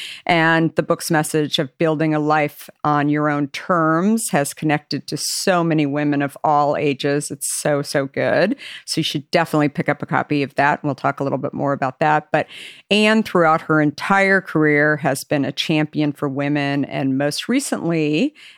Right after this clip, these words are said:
as I mentioned, she acquired The List,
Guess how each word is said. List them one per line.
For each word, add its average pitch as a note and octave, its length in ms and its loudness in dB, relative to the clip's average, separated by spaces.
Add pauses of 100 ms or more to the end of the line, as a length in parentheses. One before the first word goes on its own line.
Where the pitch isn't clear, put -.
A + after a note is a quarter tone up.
as D#3+ 180 0
I D#3 60 2
mentioned, D3+ 480 0
she - 180 -2
acquired D3+ 800 -2
The D#3+ 160 0
List, D3 800 0